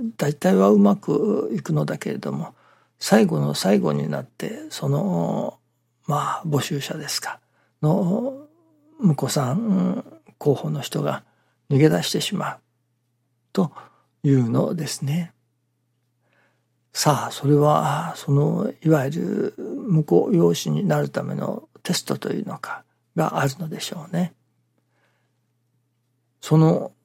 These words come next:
最後の最後でみんなが逃げ出してしまう。そのテストというのが、その、む-、そこの娘さん、長者の娘さんが、まあ、最後に、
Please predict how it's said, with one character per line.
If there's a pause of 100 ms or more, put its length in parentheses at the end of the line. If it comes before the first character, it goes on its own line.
(120)
最
後
の
最
後
で
み
ん
な
が
逃
げ
出
し
て
し
ま
う。 (520)
そ
の
テ
ス
ト
と
い
う
の
が、 (1400)
そ
の、 (800)
む-、
そ
こ
の
娘
さ
ん、
長
者
の
娘
さ
ん
が、 (480)
ま
あ、
最
後
に、